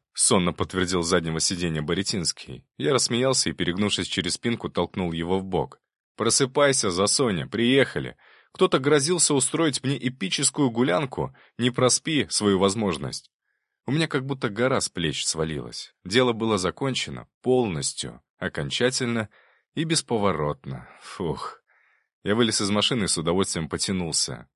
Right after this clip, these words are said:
Как же хорошо-то, а? На Бернградовку опускался тёплый августовский вечер, неподвижный воздух казался хрупким и холодным, как тонкое стекло.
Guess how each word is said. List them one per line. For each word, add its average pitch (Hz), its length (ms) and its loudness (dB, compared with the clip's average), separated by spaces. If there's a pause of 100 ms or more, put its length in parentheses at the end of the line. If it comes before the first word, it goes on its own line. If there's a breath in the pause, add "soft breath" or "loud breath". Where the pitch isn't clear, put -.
(140)
Как 139 200 -6
же 92 140 -8
хорошо-то, 82 840 -4
а? 120 220 -4 (680)
На 95 100 2
Бернградовку 165 720 2
опускался 127 520 2
тёплый 120 460 0
августовский 95 760 0
вечер, 98 580 -4
неподвижный 131 600 0
воздух 117 440 0
казался 98 460 0
хрупким 117 540 -2
и - 20 0
холодным, 107 560 -2
как - 220 -6
тонкое 147 440 -2
стекло. 80 640 -6